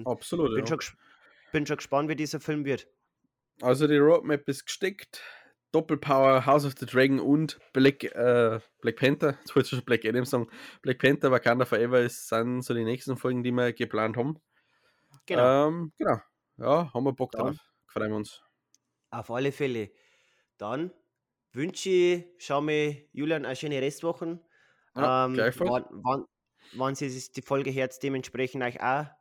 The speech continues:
Speaker 2: äh, alle eine gute Zeit. Und dann
Speaker 1: Ja.
Speaker 2: hören wir uns hoffentlich wieder zur nächsten Folge House of the Dragon.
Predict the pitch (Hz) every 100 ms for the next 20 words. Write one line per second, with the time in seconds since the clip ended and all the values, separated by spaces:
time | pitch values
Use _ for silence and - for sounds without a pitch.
0 | - 135 139 143 135 139 139 139 - 139
1 | 147 _ _ _ _ _ _ - 131 131
2 | 127 120 127 135 131 139 139 147 135 143
3 | 139 - 135 135 135 131 - 110 127 -
4 | 120 123 120 120 110 117 120 - - 92
5 | 120 196